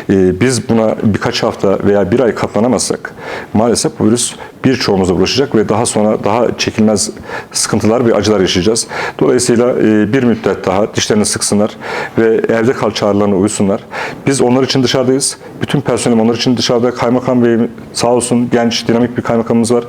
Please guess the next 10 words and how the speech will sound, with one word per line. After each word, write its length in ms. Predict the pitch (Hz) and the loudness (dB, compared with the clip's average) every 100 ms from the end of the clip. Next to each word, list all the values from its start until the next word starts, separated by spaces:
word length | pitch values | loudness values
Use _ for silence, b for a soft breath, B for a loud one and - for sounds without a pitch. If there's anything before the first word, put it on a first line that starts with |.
| B B B B - | B B B B 0
E, 40 | |
yedi 420 | 104 101 98 120 | 4 4 4 2
yirmi 200 | 131 123 | 2 4
dört 120 | 117 | 2
sürekli 280 | 107 123 120 | 2 0 0
irtibat 260 | 110 120 117 | 0 0 0
halindeyiz. 320 | 113 113 110 | 0 2 2
O 140 | 113 | 0
dışarıda, 440 | 117 - 120 113 120 - | 0 0 0 0 -2 -2
emniyet 240 | 107 110 | 0 2